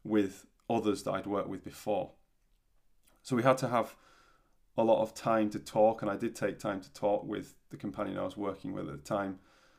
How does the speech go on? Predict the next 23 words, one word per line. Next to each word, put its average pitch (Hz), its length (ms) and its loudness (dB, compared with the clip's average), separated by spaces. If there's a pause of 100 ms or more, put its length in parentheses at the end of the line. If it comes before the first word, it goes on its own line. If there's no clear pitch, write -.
(160)
but 127 120 4
it 123 100 4
felt 131 220 6
like 107 160 2
hard 107 340 2
yards. 101 540 0
And 107 260 2 (1800)
compounding 139 640 6
the 107 80 4
difficulties 101 580 -4
that 101 80 -6
I - 60 -4
was - 100 -10
facing 101 400 -6
was 95 80 -8
the 98 80 -10
fact - 360 -4
that, 92 200 -4 (140)
that 104 100 -4
I 107 80 4
was 95 140 -2
sick - 560 -6
for 98 500 -2